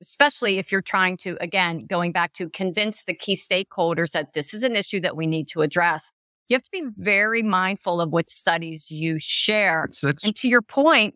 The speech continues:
Speaker 1: if you're trying to convince a group of physicians, use studies that focus on physicians. If you're trying to convince a group of nurse executives, use studies that reflect what's happening in nursing right now.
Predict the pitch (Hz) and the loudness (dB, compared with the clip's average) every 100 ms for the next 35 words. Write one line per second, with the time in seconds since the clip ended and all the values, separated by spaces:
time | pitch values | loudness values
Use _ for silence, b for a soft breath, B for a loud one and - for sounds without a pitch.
0 | _ 208 240 233 - 262 302 320 269 240 | _ -8 -4 -4 0 0 0 -4 -2 0
1 | 240 226 202 214 214 214 180 262 - 196 | -2 -2 -2 -2 0 -2 0 0 0 -2
2 | 196 _ _ _ 156 170 240 - - 233 | -2 _ _ _ -2 2 2 0 0 0
3 | 220 202 - 175 180 190 - - 180 196 | 0 -6 -2 2 2 0 -6 0 0 0
4 | 220 165 165 196 - _ 277 262 381 - | 0 2 2 -2 -8 _ -2 0 0 0
5 | 165 147 - _ _ _ - 208 - 208 | -4 -4 -14 _ _ _ 0 0 0 -2
6 | 208 - 220 220 220 220 214 - 214 - | -2 2 4 6 4 -2 -6 -4 -4 0
7 | 208 190 202 202 - 190 - 202 208 196 | 0 2 0 -2 -4 -4 0 -2 2 4
8 | 190 185 165 185 214 - 185 170 160 170 | 4 2 0 2 2 -2 0 0 0 -4
9 | 151 127 - _ _ _ 175 214 240 - | -4 -6 -12 _ _ _ 0 2 2 2
10 | 214 208 208 196 196 180 180 180 _ _ | 2 2 -2 -8 -2 0 0 -2 _ _
11 | _ _ _ 180 190 - 196 190 - 185 | _ _ _ -4 -4 2 4 4 0 -12
12 | - 185 185 185 185 185 202 202 202 208 | 0 0 0 -4 -6 -4 -4 -2 0 2
13 | 214 247 - 233 185 175 165 170 170 | 2 2 0 0 2 0 0 -2 -4